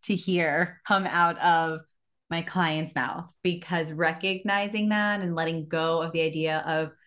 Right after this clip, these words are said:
perfectness and being like, "Oh, I have to be a hundred percent like this all the time," being like, "No, I'm a human and I'm gonna have human moments, but I'm learning the skill to bounce back and be resilient in those times."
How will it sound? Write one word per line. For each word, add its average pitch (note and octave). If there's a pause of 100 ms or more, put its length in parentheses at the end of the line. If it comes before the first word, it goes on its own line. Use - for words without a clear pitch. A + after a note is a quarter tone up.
(260)
perfectness F#3
and D#3+
being D3+
like, D3
"Oh, G3
I D3+
have D3+
to F3
be F3
a -
hundred G3
percent F#3+
like F#3
this F3+
all F3+
the F3+
time," A#3
being F#3
like, F3+
"No, G3
I'm F3
a F3
human F#3+
and E3+
I'm E3+
gonna E3+
have E3
human E3
moments, G3+ (280)
but F#3+
I'm F#3
learning F3+
the E3+
skill F3
to F#3+
bounce E3+
back E3
and F3
be E3
resilient D#3+
in E3+
those D#3
times." D#3